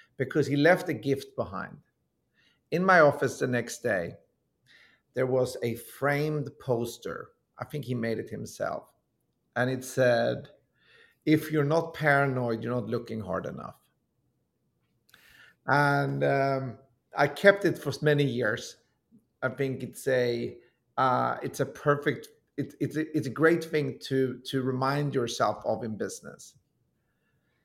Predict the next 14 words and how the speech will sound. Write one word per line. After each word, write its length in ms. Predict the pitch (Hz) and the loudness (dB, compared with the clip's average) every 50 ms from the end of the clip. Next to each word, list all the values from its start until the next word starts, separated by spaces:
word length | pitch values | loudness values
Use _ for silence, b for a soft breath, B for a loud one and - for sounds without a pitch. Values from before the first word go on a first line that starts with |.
| _ _ _ _ _ _ _ - | _ _ _ _ _ _ _ 2
Everything 640 | - 180 202 190 214 208 - - - 170 156 147 139 | 6 6 6 8 6 4 2 2 -2 0 0 0 0
we 160 | 127 143 135 | 0 0 -2
do 560 | 117 104 - 131 127 117 104 92 95 76 71 - - _ _ _ _ _ _ _ _ _ _ _ _ _ _ _ _ _ _ _ _ _ _ _ _ _ _ - | -2 -2 0 0 0 2 0 -2 -6 -8 -12 -14 -18 _ _ _ _ _ _ _ _ _ _ _ _ _ _ _ _ _ _ _ _ _ _ _ _ _ _ -4
is, 280 | 147 147 143 127 - - | -2 -2 -2 -2 -4 -6
of 220 | - 131 - - - | -6 -6 -6 -8 -16
course, 840 | - - - 202 208 190 143 117 87 - - - - - - - - _ _ _ _ _ | -14 -4 2 4 6 8 8 6 4 0 -4 -8 -12 -16 -18 -20 -20 _ _ _ _ _
we 100 | - 139 | -6 -6
can 240 | 139 - - 156 156 | -6 -4 -4 -4 -2
be 100 | 151 160 | 0 2
outcompeted. 880 | 165 151 156 170 160 - - - 180 175 - 190 330 359 349 - - - - - _ _ _ _ _ _ _ _ _ _ - | 4 4 4 4 2 -2 -6 -8 -8 -8 -6 -4 -2 -2 -2 -2 -4 -6 -14 -20 _ _ _ _ _ _ _ _ _ _ 0
Everybody 640 | 131 147 156 151 160 185 165 - - 117 117 110 113 | 2 2 2 4 2 2 2 2 2 0 0 0 -4
can 320 | - - - 101 101 101 | -6 -8 -10 -10 -10 -8
be 120 | - - - | -10 -8 -8
outcompeted. 720 | 85 95 92 - - - - - - - 85 - - - | -8 -8 -8 -10 -12 -18 -18 -18 -14 -14 -14 -14 -14 -18